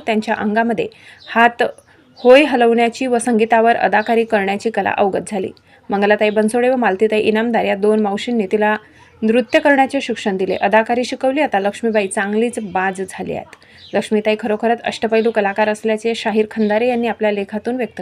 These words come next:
केले आहे. लक्ष्मीताईने मंगलाताई बनसोडे, मालतीताई इनामदार, कलाभूषण रघुवीर खेडकर, विठाबाई भाऊ मांग नारायणगावकर व नामवंत तमाशा फडांमध्ये त्यांनी काम करून गाजविले. गणगवळण आणि फारशात बोलापाटाचे काम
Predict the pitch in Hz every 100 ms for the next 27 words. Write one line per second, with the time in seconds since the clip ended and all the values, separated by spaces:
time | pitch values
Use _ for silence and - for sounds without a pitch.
0 | - 185 - - - - - 220 254 240
1 | 269 269 294 240 208 220 226 208 208 233
2 | 240 240 190 190 214 208 202 208 214 226
3 | 185 - 208 208 202 202 226 208 202 208
4 | 208 214 226 202 233 226 185 214 208 208
5 | 202 214 202 214 220 233 - - - -
6 | 196 208 262 240 180 170 190 208 208 202
7 | 233 254 254 262 214 208 226 220 214 214
8 | 214 214 247 226 202 208 196 185 196 233
9 | 208 - 180 - - - - - _ _
10 | _ 220 214 254 320 285 285 294 294 -
11 | 220 220 220 220 208 262 247 254 254 208
12 | 190 220 226 240 240 202 208 214 226 214
13 | 175